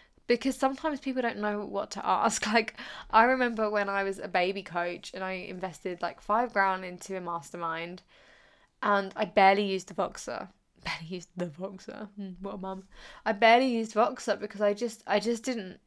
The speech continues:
really know what I was supposed to ask. I felt like I was, um, impe-, like, impeding on their space. I don't even know if that's a word right now. My brain is, like, fried, but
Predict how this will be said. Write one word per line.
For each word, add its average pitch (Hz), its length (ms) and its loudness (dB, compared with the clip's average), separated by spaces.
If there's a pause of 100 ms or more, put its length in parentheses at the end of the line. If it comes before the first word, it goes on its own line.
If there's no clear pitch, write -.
(140)
really 202 260 0
know 190 260 4
what 180 160 2
I 180 80 2
was 185 100 -6
supposed - 380 -8
to - 120 -16
ask. 262 520 8
I 202 80 0
felt - 260 0
like 190 300 0
I 185 140 2
was, 185 360 -6 (640)
um, 185 580 2 (1000)
impe-, 214 560 -4
like, 208 260 6
impeding 208 540 0
on 196 100 0
their 185 160 2
space. 233 640 4
I 202 100 4
don't 190 120 2
even 185 140 -4
know 180 60 -2
if 175 60 -8
that's 175 140 -12
a 175 40 -10
word 175 260 0
right 180 180 0
now. 180 140 -4
My 175 100 -2
brain 175 300 -2
is, 175 160 -8
like, - 160 -4
fried, 185 520 -2
but 208 220 6